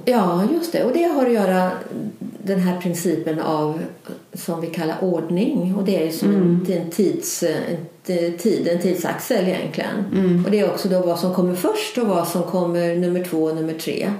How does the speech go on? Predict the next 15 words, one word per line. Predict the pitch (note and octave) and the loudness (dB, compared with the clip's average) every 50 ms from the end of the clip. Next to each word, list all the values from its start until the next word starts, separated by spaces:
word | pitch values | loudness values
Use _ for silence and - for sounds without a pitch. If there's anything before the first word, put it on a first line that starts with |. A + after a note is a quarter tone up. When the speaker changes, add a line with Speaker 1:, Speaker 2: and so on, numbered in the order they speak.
| - | -2
Speaker 2:
Mm. | - F#3+ F#3+ F3+ E3+ E3+ F3 E3+ - - - | 0 2 4 4 4 2 0 -2 -6 -12 -4
Speaker 1:
Eh, | - F3 E3+ E3 D#3+ D#3 D#3+ - - - | -2 -2 0 0 0 -2 -2 -4 -6 -2
och | - G#3 G3+ - | -2 -2 0 0
då | - | 0
brukar | G3 A3 A3+ A3+ A3+ | 2 2 2 2 2
man | A3 A3+ A3+ | 0 0 0
säga | - - A#3 F#3+ F3+ F3+ F3 | 2 0 2 2 2 2 2
då | F3+ F3 E3+ E3+ - | 2 2 2 2 0
att, | - E3+ F3 E3+ - - - | 0 -2 -2 -2 -6 -6 -2
eh, | F#3+ F3+ E3+ E3 E3 E3 F3 - - - - - F#3 | 0 0 0 0 -2 -4 -6 -6 -6 -6 -4 0 0
just | F#3+ F3+ F#3 - | 0 0 0 0
när | F#3+ | 2
det | F#3 | 2
gäller | F3+ E3+ F3+ F3+ F3 | 2 2 2 0 2
prioritet, | - G3 F#3 F3+ F3 F3 F3 - D#4+ E4+ - - - F3+ F#3+ F#3+ - - - - | 2 2 4 4 2 2 2 2 2 2 2 0 0 -2 -2 -4 -4 -10 -16 -18